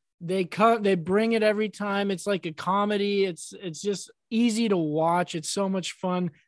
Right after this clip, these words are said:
This one, not a comedy. However, I quote it more than any movie ever. And it's only one quote.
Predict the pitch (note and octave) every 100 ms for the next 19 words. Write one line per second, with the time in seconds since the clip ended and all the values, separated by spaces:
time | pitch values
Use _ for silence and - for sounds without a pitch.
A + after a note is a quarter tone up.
0 | - A3 B3+ F#3+ F3 E3+ F#3 A3 A3 -
1 | D#3 D#3+ E3 E3 D#3 F3+ F#3+ F#3+ F#3+ F3+
2 | - - _ E3+ - G3+ A3 G#3+ G#3 G#3+
3 | F#3 G3+ F3+ E3 - G#3 A3 G3+ F#3+ F#3+
4 | F#3+ F#3 F#3 F#3 F#3+ F3+ F3 D#3 - F#3
5 | F3 G#3 G#3 F#3 D#3+ F#3 G3+ G3 F#3 -
6 | G#3 G3+ G3+